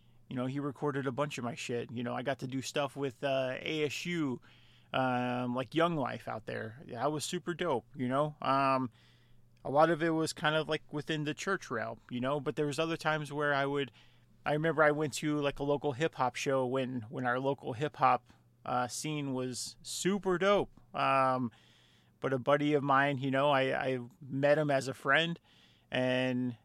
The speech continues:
or as a fan, and now he's a friend, you know? I would go to his shows, and he helped record a lot of my, like, early spoken word pieces.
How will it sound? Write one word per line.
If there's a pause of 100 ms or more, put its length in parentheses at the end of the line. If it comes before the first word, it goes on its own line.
(240)
or
as
a
fan,
and
now
he's
a
friend,
you
know?
I
would (140)
go
to
his
shows,
and
he
helped
record
a
lot
of
my, (1000)
like,
early
spoken
word
pieces.